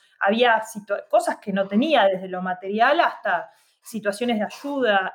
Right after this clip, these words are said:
eh, reinventarme en el sentido de no tenerlo conocido, estar siempre en un lugar nuevo, en un departamento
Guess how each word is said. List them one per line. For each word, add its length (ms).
eh, 340
reinventarme 760
en 80
el 120
sentido 460
de 300
no 240
tenerlo 420
conocido, 800
estar 240
siempre 640
en 100
un 100
lugar 300
nuevo, 560
en 100
un 320
departamento 960